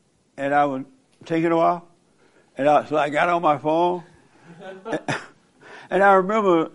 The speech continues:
these guys telling me that people looking at you on the phone. I was like, "Well, I'm in the bathroom. I wonder who's looking."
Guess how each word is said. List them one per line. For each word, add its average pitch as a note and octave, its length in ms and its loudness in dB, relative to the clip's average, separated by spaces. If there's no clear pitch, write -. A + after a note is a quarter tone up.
these F#3 220 -2
guys E3+ 340 4
telling D#3+ 220 -2
me D3 80 -2
that C3+ 200 -4
people C#3+ 260 -4
looking C#3 320 -2
at C3 140 -4
you C3 120 -2
on C3 120 -2
the A2 60 -10
phone. B2+ 360 -4
I - 1700 -16
was F#3 40 -4
like, D#3+ 200 -4
"Well, F3+ 120 -8
I'm F#3 280 -2
in F3 80 -2
the C#3+ 80 -4
bathroom. F3 500 -4
I G3 60 -4
wonder D#4 260 0
who's C4+ 200 0
looking." G#3+ 440 -2